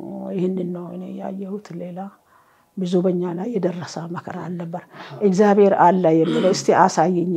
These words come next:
Speaker 1: ብሎ አንድ አስተማሪ እኔን ሲጠይቀኝ አውቃለሁ። እኔ ብ-፣ ብዙ የቃል እንትንም የለኝም። እግዚአብሔር መኖርን አውቄ ነው እኔ ያመንኩት።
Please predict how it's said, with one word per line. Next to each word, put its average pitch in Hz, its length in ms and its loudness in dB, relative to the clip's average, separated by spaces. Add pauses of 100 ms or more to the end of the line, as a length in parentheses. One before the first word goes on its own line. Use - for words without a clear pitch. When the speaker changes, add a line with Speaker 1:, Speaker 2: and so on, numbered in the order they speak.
(140)
Speaker 1:
ብሎ 180 180 -4 (160)
አንድ 190 300 -4
አስተማሪ 180 500 0 (480)
እኔን 190 260 4
ሲጠይቀኝ 151 680 -4 (300)
አውቃለሁ። - 500 -4 (540)
እኔ 208 180 -2
ብ-፣ 196 300 -4
ብዙ 196 200 -2 (100)
የቃል 185 400 2
እንትንም 185 440 -2
የለኝም። 190 580 0 (680)
እግዚአብሔር 202 540 2
መኖርን 180 480 2
አውቄ 151 260 -2 (100)
ነው 160 120 -6
እኔ 139 180 -4
ያመንኩት። 160 680 -8